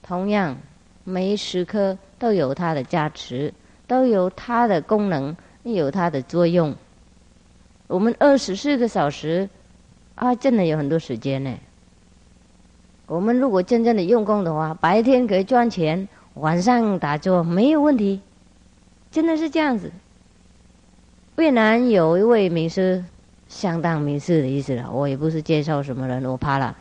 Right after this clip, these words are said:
现在怕介绍任何人了。<laughs> 我也是很，很荣幸的，每一次介绍一个人，就徒弟都跑光到那里去了。啊，我也是很荣幸的，为什么荣幸，你们知道吗？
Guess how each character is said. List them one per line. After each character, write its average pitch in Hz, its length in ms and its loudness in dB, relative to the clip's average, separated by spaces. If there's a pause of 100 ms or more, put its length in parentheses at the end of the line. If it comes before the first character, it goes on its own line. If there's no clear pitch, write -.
现 151 140 -8
在 160 100 -2
怕 147 200 -4
介 147 200 -2
绍 147 160 0
任 147 180 -2
何 123 100 -4
人 120 180 -4
了。 120 120 -8 (1160)
<laughs> - 1200 -20
我 220 160 4
也 220 180 4
是 254 240 0
很， 143 320 -4
很 165 260 -8
荣 160 220 0
幸 170 220 -2
的， 147 120 -4
每 156 220 -2
一 170 40 0
次 202 140 -4
介 196 220 0
绍 190 240 0
一 202 80 0
个 190 140 0
人， 143 220 0
就 180 120 -4
徒 156 180 -4
弟 170 200 0
都 185 100 0
跑 139 220 -2
光 156 260 0
到 139 100 0
那 170 160 -2
里 127 100 -4
去 139 200 -4
了。 - 100 -8 (840)
啊， 107 100 -16 (380)
我 220 160 2
也 208 100 6
是 240 140 2
很 208 120 2
荣 170 220 2
幸 190 220 -2
的， 160 160 -4 (140)
为 220 140 4
什 170 200 -2
么 156 120 2
荣 160 160 4
幸， 180 220 0
你 160 60 0
们 160 160 0
知 170 80 2
道 170 160 2
吗？ 147 180 -6